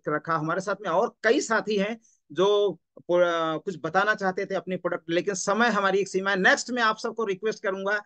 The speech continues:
कि अगले बुधवार को आप पहले hand raise करें, क्योंकि पहले hand raise करेंगे तो पहले मौका मिलेगा। तो हमारे साथ में हम थोड़ा नाम पढ़ देते हैं कि हमारे साथ में देखिए कितने लोग हैं।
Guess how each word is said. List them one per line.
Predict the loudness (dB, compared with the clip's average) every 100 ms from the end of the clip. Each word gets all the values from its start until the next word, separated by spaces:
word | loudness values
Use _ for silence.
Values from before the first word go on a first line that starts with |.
| _ _ -6
कि |
अगले | -2 2 4 4 4
बुधवार | 0 -2 2 2 0
को | -4
आप | -2 -2 -2 -4
पहले | 2 4
hand | 2 -2
raise | -4 -6
करें, | -8 -8 -10 _ _ _ -6
क्योंकि | -6 -4
पहले | -2 2 4
hand | 2 2
raise | -2
करेंगे | 0 -2 -2
तो | -6
पहले | -6 -2 -2
मौका | -2 -2 -2
मिलेगा। | 0 0 0 -2 _ _ _ -4
तो | 2 2
हमारे | 2 0 0
साथ | -2 -4
में | -6
हम | -8
थोड़ा | -4 0 0
नाम | 0 -2 0
पढ़ | 0 0
देते | 0 -2
हैं | -2
कि | -2
हमारे | -4 -2
साथ | -4 -4
में | -4 -4
देखिए | -4 -4
कितने | -4 -8 -4
लोग | 0 2 2 0
हैं। | -2 -6